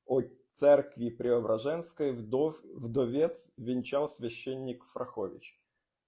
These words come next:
Боже, яка хрінь. Е, тепер ідіть, покажу сам запис і прочитаю вам нормально його. Ось сам запис, читаємо.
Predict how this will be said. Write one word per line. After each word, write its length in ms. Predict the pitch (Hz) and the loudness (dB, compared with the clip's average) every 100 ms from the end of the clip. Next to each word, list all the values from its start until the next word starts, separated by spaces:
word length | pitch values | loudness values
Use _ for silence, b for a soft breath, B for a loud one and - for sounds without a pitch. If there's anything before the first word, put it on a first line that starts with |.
| _ | _
Боже, 460 | 120 117 151 117 95 | -18 -6 -4 -2 -2
яка 240 | 87 87 | -2 -4
хрінь. 380 | - 107 73 71 - - | -6 -10 -12 -16 -20 -14
Е, 360 | - 98 95 98 | -8 -4 -4 -4
тепер 440 | - - 143 - 131 | -4 0 0 0 -6
ідіть, 360 | 117 143 143 | -4 -4 -4
покажу 420 | 127 - 120 113 | -4 2 2 2
сам 260 | 110 120 117 | -4 -4 -2
запис 420 | 120 165 127 113 | 2 2 2 -2
і 40 | 104 | -4
прочитаю 640 | - - - 131 123 104 | -6 -8 0 2 2 2
вам 340 | 104 101 110 - | -2 -4 -12 -20
нормально 640 | 104 110 107 90 - - | -12 -8 -8 -10 -16 -20
його. 200 | 50 _ _ _ _ _ _ _ | -20 _ _ _ _ _ _ _
Ось 280 | 127 117 - | -4 -4 -4
сам 180 | 107 95 | -8 -2
запис, 420 | 135 - 113 - | 0 0 -4 -12
читаємо. 560 | 113 - 107 87 - | -14 -6 -4 -4 -10